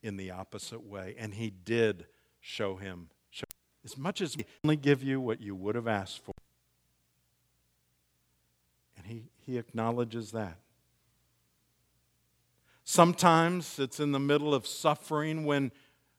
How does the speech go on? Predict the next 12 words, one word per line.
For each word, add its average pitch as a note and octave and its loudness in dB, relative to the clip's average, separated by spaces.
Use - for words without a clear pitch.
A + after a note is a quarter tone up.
we E3+ 10
don't G3+ 8
even E3+ 4
know F3+ 8
where F3+ 8
to F3+ 4
begin E3 4
of G#2+ -8
how E3+ -4
to D3+ -2
approach C#3+ -8
God. G#2 -8